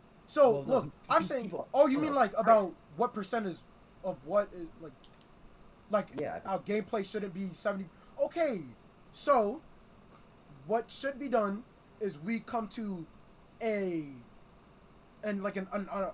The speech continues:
Speaker 1: an agreement. Like, bro, next Comic-Con, for the next five Comic-Cons,
Speaker 2: I mean,
Speaker 1: take a
Speaker 2: Chris,
Speaker 1: survey.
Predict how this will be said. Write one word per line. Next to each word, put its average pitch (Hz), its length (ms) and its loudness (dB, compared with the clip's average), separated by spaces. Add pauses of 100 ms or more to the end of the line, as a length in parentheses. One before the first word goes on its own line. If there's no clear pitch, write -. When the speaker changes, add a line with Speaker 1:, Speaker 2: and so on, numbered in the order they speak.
Speaker 1:
an 220 160 4
agreement. 214 460 -2 (920)
Like, 277 260 4
bro, 240 260 8
next 339 240 2
Comic-Con, 311 520 4
for 285 120 -6
the 277 80 -2
next 320 180 -2
five 302 200 8
Comic-Cons, 269 560 2
Speaker 2:
I 220 60 0
mean, 214 180 -2
Speaker 1:
take 320 140 4
a - 20 -10
Speaker 2:
Chris, 320 140 0
Speaker 1:
survey. 196 320 6